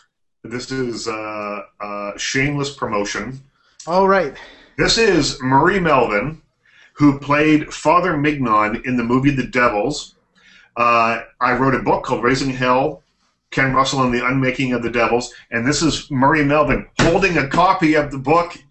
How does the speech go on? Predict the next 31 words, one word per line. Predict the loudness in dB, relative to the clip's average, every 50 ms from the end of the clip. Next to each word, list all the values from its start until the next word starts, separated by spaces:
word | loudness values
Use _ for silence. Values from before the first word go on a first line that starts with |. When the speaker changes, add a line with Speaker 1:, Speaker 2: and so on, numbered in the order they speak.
| _ _ -2
Speaker 1:
after | 0 0 0 -2 -4 -4 -4
a | -4 -4
screening | -4 -6 -4 -4 -4 -4 -4 -6
of | -4
The | -6 -4 -2
Devils | -2 -2 -2 -2 -4 -4 -6
in | -8 -8 -4
London, | -4 -4 -4 -6 -8 -12 -14 -16 -20 _ _ -20
in | -18 -14
London, | -10 -10 -10 -8 -8 -8 -10 -8 -8 -8
England. | -8 -8 -8 -10 -10 -10 -12 -18 _ _ _ _ _ _ _ -4
I | -2 0 0 -2 -2
was | -4 -6 -6 -6 -4
so | -2 -2 -2 -2
thrilled | -4 -6 -4 0 0 0 0 -2 -4 -8
when | -10 -8 -8
this | -10 -10 -10
came | -10 -10 -10 -10 -10
through. | -12 -10 -8 -8 -6 -6
You | -6 -6 -6
have | -8 -8 -10 -12
no | -10 -8 -6 -6
idea. | -6 -8 -10 -10
My | -10 -10 -10 -6 -4
head | -4 -2 -2
almost, | -4 -6 -8 -10 -12 -12 -12 -12
the | -12 -8
top | -4 -2 -2 -2 -2 -4
of | -8
my | -6 -6 -4
head | -2 -2 -2 -2 -4